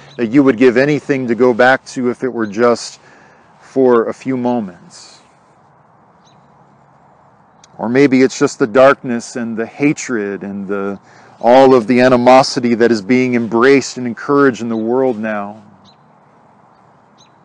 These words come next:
that is making you feel dead inside.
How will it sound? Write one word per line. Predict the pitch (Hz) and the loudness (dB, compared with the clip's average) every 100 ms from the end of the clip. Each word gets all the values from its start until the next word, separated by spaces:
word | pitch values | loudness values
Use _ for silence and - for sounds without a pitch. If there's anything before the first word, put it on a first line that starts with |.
| _ _ _ _ _ | _ _ _ _ _
that | 110 | -8
is | 113 | -6
making | 113 131 120 | -4 -4 -2
you | 117 | -6
feel | - 131 | -2 -2
dead | 110 117 113 | 0 0 -2
inside. | 98 90 104 92 98 | -4 -10 -10 -10 -14